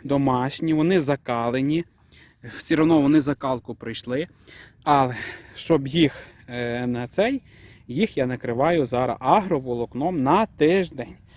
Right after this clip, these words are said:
Щоб вони нормально собі адаптувалися.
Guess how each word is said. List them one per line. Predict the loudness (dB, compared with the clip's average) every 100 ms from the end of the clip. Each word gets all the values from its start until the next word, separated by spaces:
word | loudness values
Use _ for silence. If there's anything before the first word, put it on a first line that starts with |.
| -20 -20 -20 -4
Щоб | -2 0
вони | 2 2
нормально | 2 0 2 2 2 0
собі | -2 -4 -4 -2
адаптувалися. | 0 2 2 2 -2 0 -4 -6 -14